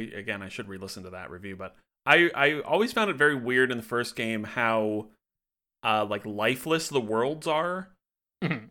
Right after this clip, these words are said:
Speaker 1: In, in the sense that there are no, there's no people. There are, the only, the closest you get is in Alfheim, there are some elves fighting in the background,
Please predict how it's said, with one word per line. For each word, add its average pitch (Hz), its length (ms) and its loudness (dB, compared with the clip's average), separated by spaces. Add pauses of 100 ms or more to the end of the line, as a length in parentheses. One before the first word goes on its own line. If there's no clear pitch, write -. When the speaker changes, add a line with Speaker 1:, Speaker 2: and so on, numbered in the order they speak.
(100)
Speaker 1:
In, 131 160 -6
in 131 120 -6
the 131 60 -4
sense 131 200 0
that 131 120 -4
there 127 340 6
are 123 200 0
no, 120 360 0 (240)
there's 120 280 -2
no 120 220 0
people. 139 720 0
There 113 240 0
are, 117 200 0 (340)
the 117 120 -2
only, 170 440 6
the 143 120 4
closest 185 400 2
you 156 60 -4
get 139 260 4
is 123 220 0
in 123 120 -4
Alfheim, 120 560 -2
there 113 220 4
are 113 60 0
some 113 240 -4
elves 110 460 -2
fighting 107 380 0
in 101 100 -8
the 101 80 -10
background, 92 640 -6